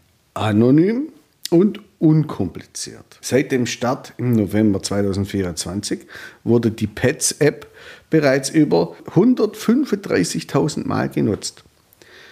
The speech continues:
Tausende Verdachtsmeldungen wurden an Behörden übermittelt, besonders viele in Berlin, Hamburg und Leipzig.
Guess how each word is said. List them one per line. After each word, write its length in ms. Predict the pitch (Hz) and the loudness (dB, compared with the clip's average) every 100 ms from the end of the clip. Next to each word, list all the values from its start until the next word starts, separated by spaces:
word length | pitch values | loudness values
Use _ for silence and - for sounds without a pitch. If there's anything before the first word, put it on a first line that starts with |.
| - _ - | -20 _ -4
Tausende 520 | 131 226 226 - 190 | 0 2 0 0 -2
Verdachtsmeldungen 1200 | 185 - - - - - 110 104 92 98 104 - - | -2 -6 -6 -8 -8 -2 0 2 0 -2 -2 -4 -2
wurden 420 | 120 160 180 - | 2 4 2 0
an 220 | 143 165 | 0 2
Behörden 440 | 160 123 117 117 110 | 0 2 2 2 0
übermittelt, 600 | 117 101 87 - - - _ | 2 0 0 -8 -16 -20 _
besonders 440 | 113 101 117 117 113 | -4 0 2 2 0
viele 300 | - 110 101 | 0 2 2
in 300 | - 92 82 | -2 -4 -4
Berlin, 420 | 76 95 180 208 _ _ - - _ | -4 -2 -2 -4 _ _ -20 -20 _
Hamburg 580 | - 131 160 170 170 - - | -2 0 0 -2 -4 -8 -2
und 200 | 131 135 | -2 -2
Leipzig. 840 | 160 175 92 - - - - - | -6 -6 -8 -10 -10 -10 -18 -20